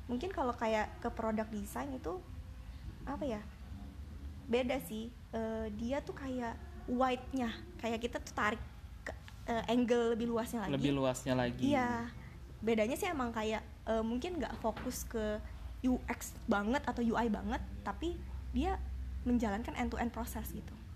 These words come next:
Speaker 2: Hmm, hmm, hmm.
Speaker 1: Jadi kan karena end to end, makanya di product, eh, design gitu kan, dia
Speaker 2: Hmm.
Speaker 1: harus mengerti dari segi bisnisnya gimana,
Speaker 2: Hmm.
Speaker 1: objektif bisnisnya, terus kayak, eh, sampai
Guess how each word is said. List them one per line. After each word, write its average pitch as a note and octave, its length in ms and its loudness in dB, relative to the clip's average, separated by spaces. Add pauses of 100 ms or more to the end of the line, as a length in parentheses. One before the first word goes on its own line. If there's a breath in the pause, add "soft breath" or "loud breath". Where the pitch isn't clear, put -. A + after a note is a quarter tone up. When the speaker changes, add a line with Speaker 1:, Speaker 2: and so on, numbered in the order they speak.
(120)
Speaker 2:
Hmm, D3 80 2
hmm, C#3+ 200 2
hmm. C3+ 200 2 (640 loud breath)
Speaker 1:
Jadi A#3 160 2
kan D4 160 2 (420)
karena A3+ 340 0
end A3+ 160 2
to G#3+ 160 0
end, F4+ 240 2
makanya C4 360 0 (280)
di A3 480 -2 (880)
product, G#3+ 320 2 (400)
eh, A3 280 2
design C4 440 2 (160)
gitu - 240 -8
kan, A#3+ 240 -4 (160)
dia B3 160 0
Speaker 2:
Hmm. D4+ 160 4
Speaker 1:
harus - 160 0
mengerti C#4+ 480 -2 (160)
dari A3 240 2
segi G3+ 280 -4
bisnisnya A3+ 520 -2
gimana, C4 720 -2
Speaker 2:
Hmm. C#3 160 0 (400 loud breath)
Speaker 1:
objektif A3+ 480 0
bisnisnya, B3+ 800 2
terus C4 320 -2
kayak, G#3+ 320 -2 (400 loud breath)
eh, A3+ 240 2
sampai A3+ 800 -2